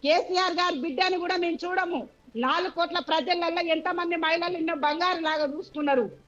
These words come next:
అయినా నువ్వు వెన్నుపోటు మొడిచినవు. మాకు పార్టీకి నువ్వు అవసరం లేదు, నీలాగా నీకు ఎలాంటి, ఎలాంటి సంబంధం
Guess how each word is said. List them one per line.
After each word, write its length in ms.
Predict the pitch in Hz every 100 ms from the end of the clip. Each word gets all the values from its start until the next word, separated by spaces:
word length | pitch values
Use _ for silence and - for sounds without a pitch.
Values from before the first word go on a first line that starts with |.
| - 247
అయినా 260 | 285 330 330
నువ్వు 180 | 311 294 294
వెన్నుపోటు 480 | 285 294 302 302 302 277
మొడిచినవు. 520 | 269 269 311 302 311 370 - - 240
మాకు 180 | 277 277 -
పార్టీకి 360 | 269 - 349 339
నువ్వు 120 | 311 285
అవసరం 320 | 311 320 311 302
లేదు, 180 | 294 285
నీలాగా 380 | 285 285 285 277 277
నీకు 180 | 311 277
ఎలాంటి, 320 | 285 311 359 359 - - -
ఎలాంటి 280 | 277 339 466 494
సంబంధం 380 | 330 349 392 403